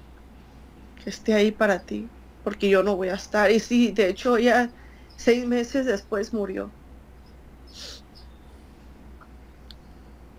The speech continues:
Y me, le dije yo, "¿Me va a dejar sola?". Y me dice, "No", me dice, "te quedas con José", me dice. Dije yo, "Ok". Eso también siento como que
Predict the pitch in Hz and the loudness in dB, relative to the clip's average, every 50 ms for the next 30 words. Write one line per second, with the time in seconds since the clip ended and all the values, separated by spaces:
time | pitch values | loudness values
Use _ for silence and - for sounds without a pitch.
0 | - - - 233 226 220 208 208 208 - - 226 214 202 214 214 208 - 247 233 | -14 -6 -2 0 2 2 2 2 0 -2 0 2 2 2 2 0 -2 0 0 0
1 | 214 214 220 226 214 208 214 220 214 226 240 220 214 - - 247 240 240 202 240 | 0 2 2 4 4 4 4 4 2 2 0 0 0 0 0 0 2 2 2 0
2 | 240 240 226 226 214 - 220 208 208 202 208 220 247 240 220 214 214 - 214 - | 0 0 -2 -2 -4 -4 -4 -2 -2 -2 -2 -2 -2 -4 -4 -6 -6 -8 -8 -8
3 | - 190 185 - - 214 214 226 226 - - 240 240 233 - 180 185 - - 196 | -8 -8 -8 -4 -2 2 2 2 2 0 -2 -2 -2 -2 -4 -8 -8 -8 -10 -8
4 | 196 214 214 - - - - - - - - - - - - - - - - - | -8 -8 -8 -10 -16 -18 -18 -18 -18 -18 -20 -20 -20 -20 -20 -20 -20 -20 -20 -20
5 | - - - - - - - - - - - - - - - - - - - - | -20 -20 -20 -18 -14 -12 -12 -12 -12 -14 -16 -20 -20 -20 -20 -20 -20 -20 -20 -20
6 | - - - - - - - - - - - - - - - - - - - - | -20 -20 -20 -20 -20 -20 -20 -20 -20 -20 -20 -20 -20 -20 -20 -20 -20 -20 -20 -20
7 | - - - - - - - - - - - - - - - - - - - - | -20 -20 -20 -20 -20 -20 -20 -20 -20 -20 -20 -20 -20 -20 -20 -20 -20 -20 -20 -20
8 | - - - - - - - 214 233 - - - - - - - 233 - - - | -20 -20 -20 -18 -14 -8 -6 -6 -6 -6 -6 -10 -12 -14 -14 -14 -14 -14 -16 -20
9 | - - - - - - 247 220 214 220 208 196 247 - 269 254 247 - 277 277 | -18 -12 -8 -6 0 2 2 2 2 0 -2 -2 -2 -2 -2 -2 -2 -2 -4 -4
10 | - 285 262 220 233 220 220 - - 254 113 - - | 0 0 0 0 0 -4 -4 -6 -6 -6 -6 -6 -10